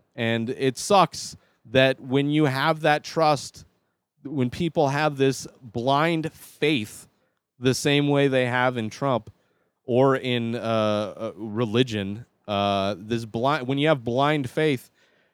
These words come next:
you can justify anything. Anything is justifiable, uh, if you want it to be justifiable. Uh, but anyway, public tran-,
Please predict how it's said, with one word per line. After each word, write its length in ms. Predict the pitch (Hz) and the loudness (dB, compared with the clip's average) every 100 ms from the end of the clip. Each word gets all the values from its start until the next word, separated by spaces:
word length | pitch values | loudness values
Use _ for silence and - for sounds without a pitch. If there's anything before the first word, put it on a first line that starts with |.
| _ | _
you 220 | 120 196 | -6 -6
can 180 | 233 233 | -4 -2
justify 640 | 165 190 - 185 190 165 | 2 2 2 -2 2 2
anything. 480 | 160 185 196 - 71 - _ _ | 2 -2 -4 -4 -10 -16 _ _
Anything 440 | 190 262 - 233 | -8 -6 -6 -2
is 160 | 208 151 | -2 -2
justifiable, 880 | 156 143 - 113 95 90 80 65 - _ _ _ _ _ _ | -2 -2 -4 -4 -2 -2 -4 -10 -20 _ _ _ _ _ _
uh, 360 | 104 104 101 101 | -2 0 0 -2
if 220 | 113 - | -4 -6
you 140 | 127 113 | -4 -2
want 280 | 110 117 117 | 0 0 0
it 100 | - | -4
to 100 | 117 | -4
be 140 | 107 | -4
justifiable. 800 | 101 101 - 98 95 87 78 - _ _ _ | -2 -2 -4 -6 -4 -4 -8 -16 _ _ _
Uh, 180 | 120 139 | 4 6
but 120 | 185 | 6
anyway, 400 | 226 220 185 180 | 4 6 8 8
public 340 | 165 208 220 185 | 8 4 4 2
tran-, 320 | 202 185 | 0 0